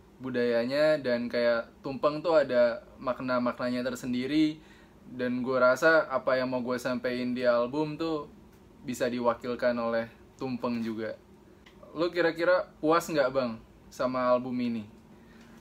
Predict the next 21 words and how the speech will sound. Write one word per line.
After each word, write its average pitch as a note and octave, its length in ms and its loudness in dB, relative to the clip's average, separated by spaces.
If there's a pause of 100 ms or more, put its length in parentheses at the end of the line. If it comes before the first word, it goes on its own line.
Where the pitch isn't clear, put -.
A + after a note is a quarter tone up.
(280)
Em, D3+ 720 2 (800)
untuk F#3 400 -2 (240)
apa D#3+ 320 6
yang D#3 160 4
mau D3+ 160 4
gua D3 160 2
sampaikan, C#3+ 720 0 (400)
eh, B2 320 4
untuk C3+ 320 -6
pesan D#3+ 240 0
yang D3+ 160 0
pengen C#3+ 240 0
gua C#3+ 160 -2
sampein, C#3 640 -2
gua F3 160 0
puas D3+ 400 4
banget C3 240 -2
sama C3 240 -2
album C3 320 -4
ini, D3 160 -6
tapi E3 400 0